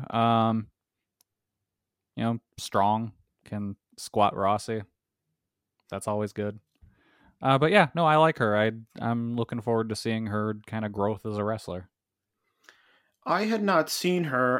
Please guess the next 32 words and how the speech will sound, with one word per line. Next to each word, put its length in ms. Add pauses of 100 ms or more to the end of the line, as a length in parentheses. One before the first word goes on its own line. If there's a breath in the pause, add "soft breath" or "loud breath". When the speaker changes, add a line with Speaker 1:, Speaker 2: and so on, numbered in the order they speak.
Speaker 2:
and 120
the 180
only 480 (120)
pictures 400
I 140
had 120
seen 240
of 140
her 200
was 420
in 220
her 360 (100)
old 440
gear, 280
I 120
guess 500 (640)
we 100
call 300
it, 80
which 200
was, 200
like, 160
that 240
purple 800 (540)
stretch 720 (300)
fabric. 680 (1120)
Uh, 320
Speaker 1:
Oh, 200
yeah, 120
Speaker 2:
which, 100
Speaker 1:
yeah, 40
yeah. 240